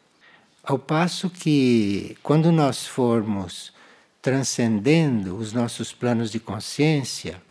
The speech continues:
quando estivermos em um nível onde estão os seres perfeitos, aí sim. Mas, por enquanto, não dá para entender.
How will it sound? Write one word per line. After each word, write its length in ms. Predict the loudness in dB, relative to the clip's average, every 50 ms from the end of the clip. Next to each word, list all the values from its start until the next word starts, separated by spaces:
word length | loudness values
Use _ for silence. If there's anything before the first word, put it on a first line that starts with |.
| _
quando 260 | -10 -4 -2 0 0 0
estivermos 800 | -2 -2 0 0 0 2 2 2 2 2 0 0 -2 -2 0
em 120 | 0 2 2
um 120 | 4 4
nível 840 | 4 4 4 4 2 2 2 0 2 2 2 2 2 2 0 -4 -8 -14 _ _ _ _ _ _ -8
onde 380 | -4 -2 0 0 2 0 0
estão 720 | -2 -4 -6 -8 -4 -2 0 2 2 2 2 2 2 2
os 120 | 0 0 -2
seres 320 | -2 0 0 0 0 -2
perfeitos, 1300 | -2 -4 -4 -4 -4 -2 2 4 6 6 6 4 0 -2 -6 -10 -8 -8 -8 -8 -10 -14 -14 -16 -18 -20 _ _ _ -20 -20 _
aí 240 | -8 -4 -4 -2 -4
sim. 400 | -4 -6 -6 -4 -4 -4 -4 -6 -12 _ _ _ _ _ _ _ _
Mas, 180 | -4 -4 -4 -4
por 220 | -4 -2 0 0
enquanto, 720 | 0 0 0 0 2 4 6 6 6 4 2 -2 -4 -6 -6 -6 -10 -20 -20 _ _ _ -2
não 220 | 2 2 4 4
dá 180 | 4 4 2 0
para 200 | -2 -2 -2 -4
entender. 520 | -2 0 2 2 4 4 2 0 -2 -6